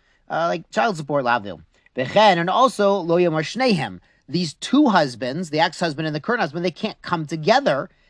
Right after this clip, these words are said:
and say, "Hare Anu Zoninota Keechad, we will each go in halves, and we will provide for her. We'll, she'll get one share of food and clothing, uh, from both of us combined." Ela Echad Zona, one gives her the actual food. Ve'echad Noten La Demei Mezonot.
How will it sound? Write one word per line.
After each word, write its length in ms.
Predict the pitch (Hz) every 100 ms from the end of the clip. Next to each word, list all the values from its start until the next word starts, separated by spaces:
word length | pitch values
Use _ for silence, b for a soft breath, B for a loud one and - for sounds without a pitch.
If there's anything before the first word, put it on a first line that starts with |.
| _
and 160 | 160 151
say, 160 | 180
"Hare 400 | 151 165 170 202 -
Anu 320 | 190 202 202
Zoninota 920 | 170 147 240 247 214 180 - 175 175 -
Keechad, 440 | 160 147 110 110
we 180 | 160 190
will 340 | 185 185 160 b b -
each 240 | 220 -
go 180 | 208 196
in 100 | 170
halves, 580 | - 190 147 95 85 -
and 140 | 151
we 80 | 175
will 100 | 156
provide 480 | - 156 220 285 185
for 80 |
her. 160 | 165 175
We'll, 160 | 185 160
she'll 160 | -
get 180 | 180 147
one 200 | 135 190
share 340 | 170 185 175 160
of 120 | 127
food 180 | 170 165
and 100 | 160
clothing, 560 | 254 277 202 190 190 b b b -
uh, 300 | 175 220 208
from 340 | - 185 170
both 160 | 180 160
of 80 | 156
us 80 |
combined." 580 | - 135 120 127 110 92 _ _ _
Ela 180 | 156 160
Echad 400 | 170 196 180 131
Zona, 460 | 120 233 208 208 139
one 320 | 139 190 175
gives 180 | 160 -
her 100 | 123
the 120 | 113
actual 340 | 113 - 113
food. 440 | - 196 185 170 151
Ve'echad 340 | 160 151 147
Noten 420 | 165 254 202 196
La 300 | 180 175 165 - -
Demei 440 | 135 131 123 127 -
Mezonot. 380 | 123 180 113